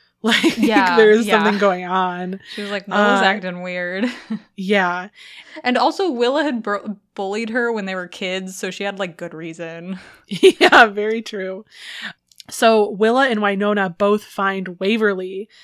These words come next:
Speaker 1: to try to get Peacemaker back. And when they do this, Willa, to really get under Waverly's skin, she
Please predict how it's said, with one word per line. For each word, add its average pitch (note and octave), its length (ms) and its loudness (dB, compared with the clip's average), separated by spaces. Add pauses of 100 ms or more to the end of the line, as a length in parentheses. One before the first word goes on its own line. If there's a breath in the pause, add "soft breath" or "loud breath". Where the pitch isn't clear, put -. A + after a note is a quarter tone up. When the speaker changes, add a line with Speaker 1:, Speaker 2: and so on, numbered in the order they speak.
(140)
Speaker 1:
to - 120 -14
try G3+ 160 -2
to F#3+ 60 -6
get G3 140 -6
Peacemaker G3 440 -6
back. F3 360 -10 (600 loud breath)
And G3+ 340 0
when G#3 160 0
they G3 120 0
do A#3+ 160 -2
this, A3 220 0
Willa, G3+ 600 0 (120)
to G3+ 260 0 (200)
really G#3 300 0
get G3 140 -2
under F#3+ 200 -4
Waverly's F#3 540 -6
skin, A3 560 -4
she G3 460 -4